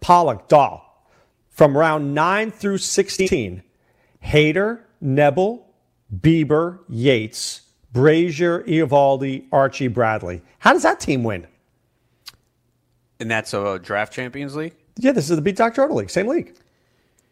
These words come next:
Speaker 1: Guys
Speaker 2: Yeah.
Speaker 1: got Bie-, Bieber and Eovaldi. There's only two starters, and everything else is a closer.
Speaker 2: Yeah, I mean,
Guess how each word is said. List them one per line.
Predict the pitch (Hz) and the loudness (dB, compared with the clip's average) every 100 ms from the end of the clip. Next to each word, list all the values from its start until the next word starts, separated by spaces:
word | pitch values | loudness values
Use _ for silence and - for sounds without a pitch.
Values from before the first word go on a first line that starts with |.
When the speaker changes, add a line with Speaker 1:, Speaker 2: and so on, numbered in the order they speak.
| _ 117 | _ 2
Speaker 1:
Guys | 190 143 | 4 6
Speaker 2:
Yeah. | 147 139 | 4 2
Speaker 1:
got | 139 | 2
Bie-, | 180 | 2
Bieber | 156 170 208 214 | 2 2 4 4
and | 220 | 2
Eovaldi. | 220 214 254 156 | 2 0 0 0
There's | 135 | 0
only | 175 202 | 0 -2
two | - | -4
starters, | 208 208 254 123 | -2 0 0 -2
and | 131 | -4
everything | 156 180 | -4 -4
else | 190 | -2
is | 185 | -2
a | |
closer. | - 180 254 - _ _ _ - _ _ _ _ _ _ _ _ | 2 2 2 -8 _ _ _ -20 _ _ _ _ _ _ _ _
Speaker 2:
Yeah, | - 135 135 127 | -2 0 2 0
I | |
mean, | 127 117 | -2 -6